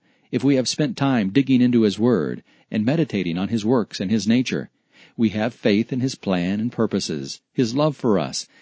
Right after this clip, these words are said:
his sovereign control over all circumstances in life, and we rest in the peace that passes all understanding, Philippians four verse seven. But if we don't know him, we will always struggle against life's hard circumstances.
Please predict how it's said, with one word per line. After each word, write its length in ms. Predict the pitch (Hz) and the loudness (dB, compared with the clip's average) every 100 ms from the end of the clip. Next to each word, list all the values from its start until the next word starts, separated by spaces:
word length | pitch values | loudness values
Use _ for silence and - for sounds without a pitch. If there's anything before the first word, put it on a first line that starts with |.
| _ | _
his 200 | - 127 | -2 0
sovereign 400 | - 160 165 160 | 0 0 0 0
control 600 | - 131 - 156 95 76 | 0 -2 2 4 4 2
over 240 | 131 131 127 | 2 4 2
all 320 | 117 131 147 | 2 0 0
circumstances 800 | - 170 135 123 127 110 107 101 | 0 0 0 0 0 0 0 0
in 140 | 110 | 2
life, 340 | 113 123 87 - _ _ _ | 2 0 -2 -6 _ _ _
and 120 | - 117 | 0 2
we 120 | 110 | 4
rest 340 | 104 151 - | 4 0 0
in 80 | 185 | -2
the 100 | 185 | -2
peace 320 | - 160 160 | -2 -2 -2
that 160 | 131 101 | -4 -2
passes 460 | 107 113 131 123 - | -2 -2 -2 -4 0
all 320 | 117 113 123 | 2 4 4
understanding, 760 | 127 139 - 127 117 98 71 - _ _ _ | 2 2 0 2 2 2 -2 -8 _ _ _
Philippians 480 | 107 92 110 113 - | -2 0 2 0 2
four 240 | 113 110 | 4 4
verse 240 | 101 110 | 4 2
seven. 380 | - 80 67 69 _ _ _ _ _ _ - | 2 -4 -6 -16 _ _ _ _ _ _ -8
But 140 | - | -6
if 100 | 135 | 0
we 120 | 196 | 0
don't 240 | 151 151 113 | 2 2 2
know 180 | 117 127 | 2 2
him, 320 | 85 65 - _ _ _ - | -2 -4 -10 _ _ _ 2
we 100 | 117 | 4
will 160 | 104 | 4
always 400 | - 107 123 156 | 2 2 2 0
struggle 400 | - 180 151 87 | 0 2 2 0
against 320 | 80 104 104 90 | 0 -2 -2 -2
life's 360 | 92 113 - | -2 -2 -6
hard 360 | - 123 120 120 | -4 0 0 0
circumstances. 840 | 139 131 117 - 85 - 62 - | 0 2 2 0 -4 -4 -12 -14